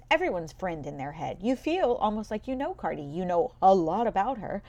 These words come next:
Matter of fact, let me just rattle off a list for you of things that she has done that we personally got to see. It feels so much like you are having a personal FaceTime with your friend when Cardi B goes live, because she has no problem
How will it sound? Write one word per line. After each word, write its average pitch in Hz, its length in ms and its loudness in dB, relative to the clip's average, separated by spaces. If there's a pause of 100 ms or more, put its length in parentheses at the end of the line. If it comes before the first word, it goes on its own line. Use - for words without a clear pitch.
(320)
Matter 208 140 4
of 202 60 2
fact, 285 260 4
let 233 100 0
me 254 80 0
just 220 200 -4
rattle 214 280 4
off 202 180 2
a 214 40 -4
list 254 280 -2
for 180 140 0
you 165 160 0
of 165 80 -2
things 208 300 -4
that 175 160 -2
she 285 320 -6
has 254 320 0
done 220 580 -4 (260)
that 185 240 2
we 254 360 -2
personally 202 540 -6
got 165 200 -4
to - 60 -18
see. - 300 -8 (300)
It 220 160 4
feels 262 440 2 (100)
so - 460 -2 (140)
much - 340 -6 (180)
like 185 200 -2
you 269 120 4
are 247 120 6
having 226 460 0 (280)
a 196 120 2
personal 262 520 -2
FaceTime 220 580 -2
with 180 200 -4
your 196 160 -2
friend 190 460 -6 (120)
when 185 180 -4
Cardi 160 300 -6
B 170 160 -6
goes 160 260 -2
live, - 340 -6
because 175 300 -6
she 330 300 -2
has 185 160 -4
no 196 180 2
problem 143 520 -2